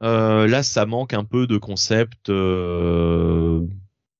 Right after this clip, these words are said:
qu'on, qu'on, qu'on retiendra, quoi. Euh, je veux dire, bon, on retrouve, euh, on retrouve Deathlock, euh, les Deathlock, hein, ça aussi, on l'avait vu dans le numéro cinquante.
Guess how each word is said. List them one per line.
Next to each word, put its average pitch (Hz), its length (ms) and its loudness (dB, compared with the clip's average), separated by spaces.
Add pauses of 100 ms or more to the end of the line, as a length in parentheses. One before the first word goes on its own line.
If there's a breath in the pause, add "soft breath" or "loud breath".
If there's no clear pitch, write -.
(280)
qu'on, 92 300 2
qu'on, 90 220 -2
qu'on 92 160 0
retiendra, 98 560 2
quoi. 92 380 0
Euh, 85 240 -6
je 82 60 -8
veux 87 80 -6
dire, 101 180 -2
bon, 104 320 -2
on - 20 -4
retrouve, 107 460 2
euh, 98 160 4
on 90 160 -4
retrouve 98 340 -2
Deathlock, 117 640 0 (640 loud breath)
euh, 85 380 0
les 113 180 4
Deathlock, 113 480 0
hein, 95 220 -4
ça 92 160 -4
aussi, 92 220 -2
on 117 60 0
l'avait 90 220 2
vu 95 140 -4
dans 101 120 -2
le 90 40 -4
numéro 87 280 0
cinquante. 117 760 -2